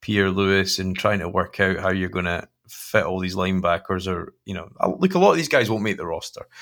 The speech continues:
but it just feels like there's five hundred, five hundred K guaranteed here and there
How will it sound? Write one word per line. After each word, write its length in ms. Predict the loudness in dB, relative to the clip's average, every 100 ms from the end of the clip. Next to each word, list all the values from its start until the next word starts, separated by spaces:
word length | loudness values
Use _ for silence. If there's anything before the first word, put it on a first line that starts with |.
| -20 -4
but 80 | 0
it 60 | 2
just 220 | 2 2
feels 260 | 2 4
like 300 | 8 6 6
there's 140 | -2 -2
five 280 | 2 2 2
hundred, 340 | 0 -2 -4 -12 _ -20
five 260 | -2 -2 0
hundred 300 | -4 -6 -6
K 200 | -4 -2
guaranteed 600 | 2 2 2 -2 -4 -2
here 180 | -2 0
and 140 | 0
there 280 | 2 0